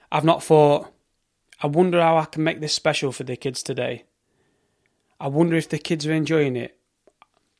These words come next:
I wonder if I can truly connect with my kids while I'm here." This might sound deep, but these things are supposed to be fucking important in life and something that I'd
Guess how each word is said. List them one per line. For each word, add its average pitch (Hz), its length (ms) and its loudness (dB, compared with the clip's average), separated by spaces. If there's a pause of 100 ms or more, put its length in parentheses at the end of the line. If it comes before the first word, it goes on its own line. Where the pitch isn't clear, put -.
I - 60 -6
wonder 165 180 0
if 156 140 -2
I 175 60 2
can 151 340 -4
truly 175 340 2
connect 170 440 -4
with 139 100 -6
my 131 240 -4
kids 147 320 -6
while 127 200 -2
I'm 135 80 -4
here." 127 180 -4 (180)
This 202 180 -2
might 196 220 -2
sound 180 300 0
deep, 190 260 -4 (160)
but - 160 -8
these 214 320 -2
things 202 260 0
are 175 60 -4
supposed 190 280 -4
to 180 60 -8
be 165 100 -2
fucking 175 360 -4
important 170 400 4
in 156 60 -4
life 170 240 -2
and 160 100 -6
something 180 340 -4
that 151 100 0
I'd 131 200 -8